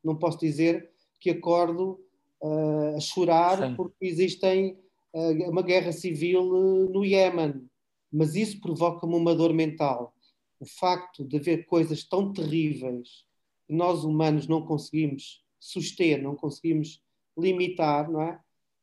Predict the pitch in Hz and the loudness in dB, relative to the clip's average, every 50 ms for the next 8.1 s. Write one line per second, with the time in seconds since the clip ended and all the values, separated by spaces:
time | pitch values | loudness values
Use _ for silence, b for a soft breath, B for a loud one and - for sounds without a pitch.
0 | - - 147 156 151 160 147 147 - 160 165 151 180 180 180 185 180 175 160 151 | -10 -6 -6 -6 -6 -6 -8 -6 -4 -4 0 0 0 0 0 -2 -4 -4 -4 -4
1 | 170 175 175 160 170 180 160 170 180 160 - 175 165 165 175 196 190 196 196 - | -2 -2 -2 -2 -2 -4 -6 -6 -6 -4 -2 0 0 0 0 -2 -2 -4 -6 -6
2 | - 185 170 160 156 151 - - - 143 139 135 - 151 147 143 135 - 156 151 | -2 0 0 0 0 -2 -6 -8 -6 -6 -6 -6 -6 -6 -8 -8 -6 -4 -2 -2
3 | 143 135 139 - 151 143 143 139 135 131 - 139 135 131 127 - - 190 175 160 | -2 -4 -6 -8 -8 -6 -6 -6 -8 -12 -12 -12 -12 -12 -12 -8 -6 -6 -6 -4
4 | - 185 170 160 151 151 165 185 196 202 220 202 _ _ _ _ _ _ _ _ | 0 2 2 2 2 0 -2 -4 -4 -6 -8 -12 _ _ _ _ _ _ _ _
5 | _ _ _ - 180 175 180 190 208 214 208 - 160 - - _ - 190 190 185 | _ _ _ -2 0 2 2 2 0 -2 -4 -10 -16 -20 -20 _ -6 -2 0 2
6 | 170 165 170 170 165 165 165 165 170 170 180 160 170 175 151 170 165 185 214 202 | 2 2 2 2 2 4 4 4 4 4 2 2 0 0 0 0 2 2 2 2
7 | 208 - 147 - - 147 147 151 151 156 151 156 165 160 196 190 170 151 127 117 | 0 -2 -8 -6 -4 -4 -4 -2 -2 -2 -2 -2 -2 -2 -2 -2 -2 -2 -4 -10
8 | 123 127 | -16 -20